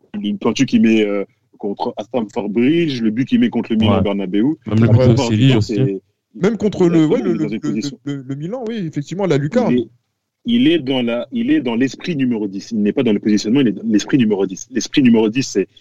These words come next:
Speaker 1: bouger entre les lignes, avoir la liberté
Speaker 2: Ouais.
Speaker 1: de briser les lignes, dribbler et avoir la liberté de faire. Et il est dans, dans cet esprit-là. Le Barça, le Barça, comme le Milan de Saki, n'ont pas brisé le numéro dix, ils,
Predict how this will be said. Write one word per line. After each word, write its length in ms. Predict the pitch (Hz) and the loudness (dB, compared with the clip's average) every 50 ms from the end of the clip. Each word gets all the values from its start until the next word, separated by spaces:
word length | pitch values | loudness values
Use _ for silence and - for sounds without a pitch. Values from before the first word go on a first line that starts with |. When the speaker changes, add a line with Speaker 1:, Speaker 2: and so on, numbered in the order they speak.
| - _ - | -20 _ -8
Speaker 1:
bouger 280 | 101 104 117 110 104 131 | -2 0 0 2 4 2
entre 220 | 127 110 - - | 0 0 0 0
les 140 | 110 113 113 | 0 2 2
lignes, 320 | 110 117 131 147 151 147 135 _ _ - | 2 2 0 0 -2 -4 -8 _ _ -8
avoir 180 | 104 110 123 | -4 -2 -2
la 60 | 123 | -2
liberté 380 | 117 117 117 113 113 - - 143 | -2 -4 -4 -6 -6 -8 -6 -6
Speaker 2:
Ouais. 60 | 120 | -6
Speaker 1:
de 40 | 113 | -6
briser 280 | 98 95 107 107 113 113 | -6 -8 -8 -8 -6 -6
les 120 | 113 107 | -6 -6
lignes, 300 | 113 131 151 147 127 101 _ _ _ _ - | -6 -6 -6 -6 -8 -12 _ _ _ _ -14
dribbler 540 | 101 95 107 120 110 101 120 135 143 156 156 _ _ _ _ _ _ - | -10 -6 -4 -2 0 2 2 2 2 2 -2 _ _ _ _ _ _ -10
et 240 | 110 110 110 110 110 - | -4 -2 -2 -2 -2 -4
avoir 220 | - 113 117 135 127 | -6 -4 -2 0 0
la 160 | 120 117 113 | 0 0 -2
liberté 640 | 120 120 131 123 131 123 - - 160 156 151 147 _ _ _ - | 0 0 0 0 0 -2 0 0 2 2 2 0 _ _ _ -4
de 100 | 110 120 | -2 -2
faire. 380 | 110 - - 123 101 - _ _ _ _ _ _ _ _ _ - | -2 -2 -2 -6 -6 -6 _ _ _ _ _ _ _ _ _ -8
Et 80 | 104 | -4
il 80 | 107 110 | -2 -2
est 40 | 113 | 0
dans, 160 | 123 117 107 104 - - | -2 -2 -4 -4 -8 -8
dans 120 | 110 104 | -8 -4
cet 180 | - 139 131 135 | -4 -2 -2 -2
esprit-là. 420 | 107 - - 117 127 175 196 139 - _ _ _ _ - | -4 -2 -2 0 0 2 0 0 -2 _ _ _ _ -6
Le 80 | 104 104 | -4 -2
Barça, 300 | 95 95 - - 120 117 - | -2 -2 -4 -4 -6 -6 -4
le 140 | 117 107 104 | -2 -2 0
Barça, 460 | 101 104 - - - 160 160 160 - _ - | 0 0 -2 0 0 2 2 0 -2 _ -4
comme 180 | - 151 143 | -2 0 2
le 60 | 135 | 2
Milan 240 | 123 123 120 120 113 | 4 4 2 2 0
de 60 | 110 | -2
Saki, 360 | - 104 95 - - 185 233 - _ _ _ - | -4 -6 -8 -6 -4 -6 -6 -6 _ _ _ -8
n'ont 100 | 101 98 | -6 -4
pas 140 | 98 127 117 | 0 0 0
brisé 300 | 101 92 101 107 104 120 | 0 2 0 2 2 2
le 60 | 117 | 2
numéro 260 | 110 101 98 98 107 131 | 2 2 2 2 2 2
dix, 160 | 190 190 - | 0 0 -2
ils, 120 | 107 104 | -2 -2